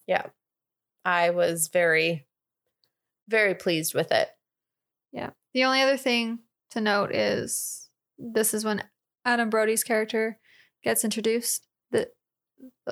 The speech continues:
Speaker 2: we don't know he's called the Tank yet, but we know he's just getting a mission.
Speaker 1: Yes.
Speaker 2: And we don't know what it is.
Speaker 1: He's given an assignment.
Speaker 2: Yeah.
Speaker 1: And that, that's it. And I was waiting for a name.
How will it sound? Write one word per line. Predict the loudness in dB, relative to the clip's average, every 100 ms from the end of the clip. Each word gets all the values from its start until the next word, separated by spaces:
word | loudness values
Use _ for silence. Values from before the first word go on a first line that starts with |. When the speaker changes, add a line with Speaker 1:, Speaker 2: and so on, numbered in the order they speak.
| -2
Speaker 2:
we | 0
don't | 2
know | 2 0
he's | 0 -4
called | 0 -2 0
the | -2
Tank | 0 -2 -2 -2
yet, | -2 0
but | 0
we | 0
know | 0
he's | 0 -2
just | -2
getting | 0 0 -2
a |
mission. | -6 -6 -8 -10 -14 _ -20 -20 -20 _
Speaker 1:
Yes. | -2 2 2
Speaker 2:
And |
we | 2
don't | 2 2
know | 0
what | -2
it | -2 -4
is. | -6 -2
Speaker 1:
He's | 0 0
given | 0 0 0
an | 0 0
assignment. | 2 2 0 -4 -6
Speaker 2:
Yeah. | -8 -8 _ _ -8
Speaker 1:
And | -6 -6 -4
that, | -4 -4 -2
that's | -2 0
it. | -2 -2 -6 -2
And | 0 0 -2 -2
I | 2
was | 2 0 0
waiting | 2 2
for | 2 2
a | 2
name. | 2 2 0 -4